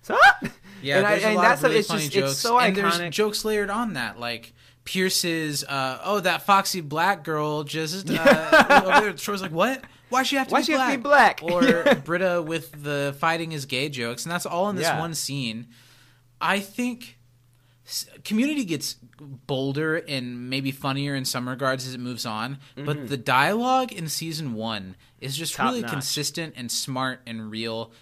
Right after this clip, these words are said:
Speaker 2: and the, the dialogue in that episode is super strong.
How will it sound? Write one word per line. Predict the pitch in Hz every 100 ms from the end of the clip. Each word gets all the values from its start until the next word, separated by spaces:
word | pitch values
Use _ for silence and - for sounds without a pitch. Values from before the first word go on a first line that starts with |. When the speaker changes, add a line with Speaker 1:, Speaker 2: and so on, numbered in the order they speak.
| _
Speaker 2:
and | 117 120
the, | 120 _ -
the | 156
dialogue | 208 202 185 143
in | 127
that | 110
episode | 104 104 - 101
is | 113
super | - 147 107
strong. | - 95 92